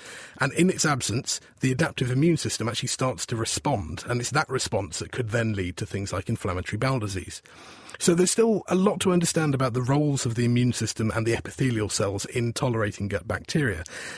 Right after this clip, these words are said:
and how they achieve the balance that's required to develop and maintain a healthy commensal gut bug community. reg three gamma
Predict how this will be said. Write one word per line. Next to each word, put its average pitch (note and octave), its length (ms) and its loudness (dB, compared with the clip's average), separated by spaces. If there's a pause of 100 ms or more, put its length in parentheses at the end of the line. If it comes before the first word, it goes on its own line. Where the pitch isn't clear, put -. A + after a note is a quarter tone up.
(140)
and B2+ 320 0 (120)
how D#3 240 2
they C3 180 2
achieve C3 380 2
the A#2+ 80 0
balance B2+ 440 0
that's G#2+ 240 -6
required G#2+ 560 -2
to A2 100 -6
develop A2+ 500 0
and G#2 120 0
maintain G#2 460 0
a F#2 40 0
healthy - 360 -2
commensal G#2 720 0 (240)
gut - 300 0
bug G2+ 220 -2
community. G#2+ 600 0 (380)
reg D#3 200 4
three D#3 260 4
gamma C#3 360 2